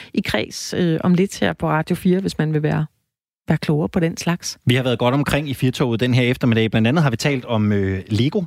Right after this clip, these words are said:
Speaker 2: De har jo fremlagt, øh, et rigtig flot, øh, årsregnskab, og det, øh, benyttede vi jo som lejlighed til at tale lidt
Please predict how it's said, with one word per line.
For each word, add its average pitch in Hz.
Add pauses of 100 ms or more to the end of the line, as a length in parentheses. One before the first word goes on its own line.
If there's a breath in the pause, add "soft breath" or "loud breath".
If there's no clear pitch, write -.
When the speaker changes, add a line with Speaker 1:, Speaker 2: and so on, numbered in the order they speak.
(120)
Speaker 2:
De 135
har 135
jo 113
fremlagt, 127
øh, 104 (320 loud breath)
et - (100)
rigtig 120
flot, -
øh, 117
årsregnskab, 131
og -
det, 208
øh, 160
benyttede 160
vi 139
jo 180 (200)
som - (460)
lejlighed 139
til 160 (140)
at 120
tale 156
lidt 131